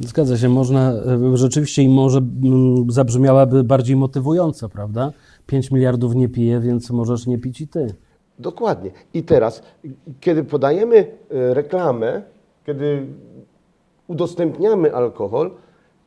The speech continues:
Speaker 2: nie ma podane, że o, te dwie trzecie ludzkości bawi się bez alkoholu i bawi się tak. Ty jesteś kiepski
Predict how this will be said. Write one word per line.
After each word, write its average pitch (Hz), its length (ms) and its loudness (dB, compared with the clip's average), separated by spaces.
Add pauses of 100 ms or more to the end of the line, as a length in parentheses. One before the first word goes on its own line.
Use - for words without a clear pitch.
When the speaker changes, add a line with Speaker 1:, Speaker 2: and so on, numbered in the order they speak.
(140)
Speaker 2:
nie 196 140 -8
ma 226 120 -6
podane, 117 360 -6
że 107 240 -6
o, 127 180 0 (600)
te 214 280 2 (680)
dwie 143 380 6
trzecie 226 320 4
ludzkości 175 540 -4
bawi 185 240 -4
się 190 120 -4
bez 165 180 -4
alkoholu 156 420 0
i 143 100 -6
bawi 143 260 0
się 143 140 -4
tak. - 360 -12 (1000)
Ty - 100 -12
jesteś 190 360 0
kiepski 190 580 0